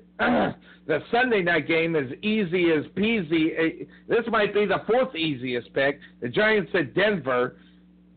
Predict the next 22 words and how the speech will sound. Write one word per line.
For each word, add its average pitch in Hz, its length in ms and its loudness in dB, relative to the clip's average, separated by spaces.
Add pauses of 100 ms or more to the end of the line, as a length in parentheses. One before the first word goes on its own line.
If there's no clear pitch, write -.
I - 20 0
mean, 202 200 0
what, 185 300 0
the 156 120 -2
Denver's 202 440 0
lo-, 175 300 0
Denver 202 240 -2
Broncos 180 500 0
have 156 160 -2
lost 165 300 0
how 160 120 0
many 175 220 -2
games, 175 360 -2 (340)
you 165 140 -2
know, 151 160 4
at 143 40 0
home 160 320 -2
for 165 80 0
the 160 60 2
last 160 260 2 (560)
few 170 120 -2
years? 175 280 2